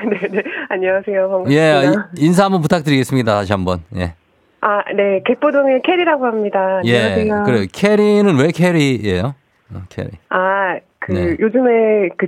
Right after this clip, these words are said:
Speaker 1: 직급 안 부르고
Speaker 2: 네.
Speaker 1: 회사에서 별명으로 많이 부르잖아요. 그래서
Speaker 2: 아.
Speaker 1: 네, 불렸던 이름이 캐리였어요. <laughs>
Speaker 2: 아, 이름이 캐리고.
Speaker 1: 네.
Speaker 2: 직급으로 치면은 한 뭐 차장님 정도 됩니까? 음.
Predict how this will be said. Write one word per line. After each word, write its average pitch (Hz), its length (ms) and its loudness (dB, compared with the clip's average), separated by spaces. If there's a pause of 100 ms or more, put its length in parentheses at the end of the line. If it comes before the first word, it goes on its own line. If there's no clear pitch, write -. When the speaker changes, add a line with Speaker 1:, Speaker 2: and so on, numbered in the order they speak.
Speaker 1:
직급 220 320 -2
안 175 380 2
부르고 180 840 0
Speaker 2:
네. 110 220 2
Speaker 1:
회사에서 262 300 2
별명으로 220 500 2
많이 151 240 -2
부르잖아요. 165 720 0
그래서 107 120 0
Speaker 2:
아. 110 600 0
Speaker 1:
네, 170 160 2 (100)
불렸던 185 420 0
이름이 156 280 -2
캐리였어요. 180 540 -2 (180)
<laughs> - 260 -8
Speaker 2:
아, 95 100 0
이름이 104 260 0
캐리고. 107 640 -2 (340)
Speaker 1:
네. 156 100 -2
Speaker 2:
직급으로 151 480 2
치면은 139 460 2
한 120 180 0
뭐 98 140 0
차장님 151 480 0
정도 107 220 0
됩니까? 85 420 -4 (920)
음. 82 220 -4